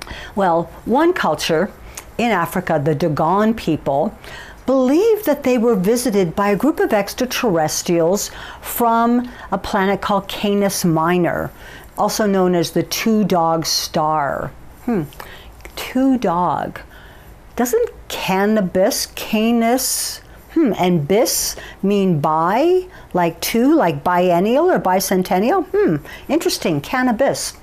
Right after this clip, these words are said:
Hmm. Well, the Dogon people, hmm,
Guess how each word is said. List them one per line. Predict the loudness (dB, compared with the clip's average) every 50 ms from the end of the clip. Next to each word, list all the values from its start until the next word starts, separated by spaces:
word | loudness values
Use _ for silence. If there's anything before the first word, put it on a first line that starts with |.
| -6 -2
Hmm. | 0 0 0 -2 -4 -10 -20 -20 -18 -18 -18 -16 -8 -2
Well, | 0 2 2 4 2 2
the | 0 0 0 -2 -2
Dogon | 0 0 0 2 2 2 2 2 0 0 2 2 0 0 0
people, | 0 0 -2 -2 0 0 0 0 0
hmm, | -2 -2 -2 0 0 2 2 2 0 0